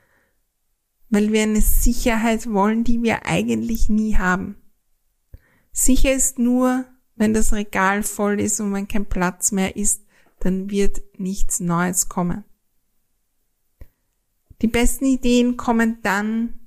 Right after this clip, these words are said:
wenn Platz ist. Und ich habe bei mir einiges entrümpelt, die Social-Media-Kanäle. Wir haben jetzt einen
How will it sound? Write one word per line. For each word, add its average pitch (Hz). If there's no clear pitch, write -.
wenn 202
Platz -
ist. -
Und 214
ich -
habe 247
bei 247
mir 240
einiges 226
entrümpelt, 233
die 226
Social-Media-Kanäle. 220
Wir 208
haben 208
jetzt 208
einen 226